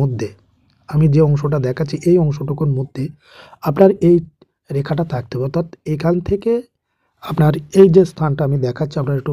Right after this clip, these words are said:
ভালো করে দেখুন, এই স্থানটার মধ্যে। আর একটু আমি একটু ভালো করে আপনাদেরকে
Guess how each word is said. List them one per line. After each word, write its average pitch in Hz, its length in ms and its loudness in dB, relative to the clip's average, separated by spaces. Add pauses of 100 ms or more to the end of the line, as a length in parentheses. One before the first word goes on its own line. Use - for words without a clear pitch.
ভালো 127 180 -4
করে 127 180 -8
দেখুন, 117 160 -16 (800)
এই 190 200 8
স্থানটার 147 420 0
মধ্যে। 110 260 -8 (1600)
আর - 180 -2
একটু 151 140 2 (180)
আমি 143 140 6 (100)
একটু 147 140 -2 (280)
ভালো 135 240 2
করে 147 200 2
আপনাদেরকে 143 360 -2